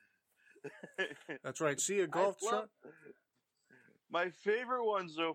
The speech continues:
Speaker 1: far, and I, I want, you know, if you guys are listening, go back and watch these 'cause they're, they're all hilarious. But the one where he just puts the newspaper on the ground,
Speaker 2: <laughs>
Speaker 1: that made me laugh so <laughs> hard. He's like, "Well, we got a two-foot putt here,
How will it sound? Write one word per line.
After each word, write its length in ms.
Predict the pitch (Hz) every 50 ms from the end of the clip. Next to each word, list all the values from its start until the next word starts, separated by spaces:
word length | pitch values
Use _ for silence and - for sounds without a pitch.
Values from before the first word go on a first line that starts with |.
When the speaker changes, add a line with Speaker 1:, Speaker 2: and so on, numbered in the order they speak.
| - 160
Speaker 1:
far, 240 | 165 156 147 135 127 120 113 135
and 80 | 139
I, 80 | 143 139 - 139
I 80 | 147
want, 240 | 156 180 196 196 180 - 165
you 60 | 165
know, 140 | 156 143 139 131
if 80 | -
you 80 | 135 131
guys 240 | 143 143 143 123 135
are 80 | 135
listening, 480 | 143 156 156 - _ 160 156 151 156 147
go 140 | 135 160 175
back 240 | 190 226 226 220 208 202
and 80 | 175 160
watch 240 | - 147 143 - - -
these 140 | 127 127 240 _
'cause 140 | - 127 120
they're, 160 | 135 135 127 - _ 143
they're 140 | 147 - -
all 300 | 165 160 190 214 214 196 -
hilarious. 600 | 160 139 123 113 107 107 110 117 123 131 139 - _ _ _ _ _
But 140 | - 143 139 _ _
the 80 | 143 139
one 200 | 143 175 226 240 247
where 140 | 240 220
he 80 | 196 196
just 180 | 170 170 - _
puts 160 | - 185 - _
the 80 | - 139 131 127
newspaper 600 | 131 135 151 - _ - 156 156 156 - 160 156
on 100 | 156 156
the 80 | 156 156 139
ground, 420 | 156 160 160 160 160 160 160 - - - -
Speaker 2:
<laughs> 160 | _ _ _ 165
Speaker 1:
that 160 | 185 220 226
made 220 | 240 240 233 214
me 100 | 202 185
laugh 380 | 165 160 160 160 156 147 139 -
so 380 | - - - - 185 190 180 - - -
<laughs> 140 | _ - -
hard. 720 | - - - - - - - - - - - - 311 - - - - _ _ _ _ _ _ _ - - - - _ - - - - - 320 - _ 196
He's 100 | 196 190
like, 140 | 202 196 190 -
"Well, 180 | 269 277 285 247 - 208
we 60 | 220
got 200 | 208 233 214 190 170
a 40 | 151 _ -
two-foot 480 | - - 285 294 254 - _ 240 233 226 - _ _
putt 180 | 226 220 196 156
here, 260 | 147 143 143 156 170